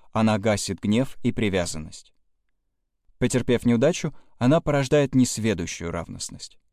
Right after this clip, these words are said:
Понимание каммы порождает равностность. Люди сталкиваются с результатами своих собственных действий. Понимание того,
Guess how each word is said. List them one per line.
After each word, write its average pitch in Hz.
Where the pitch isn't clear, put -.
Понимание 156
каммы 170
порождает 117
равностность. -
Люди 120
сталкиваются 110
с -
результатами 113
своих 113
собственных 104
действий. 90
Понимание 107
того, 113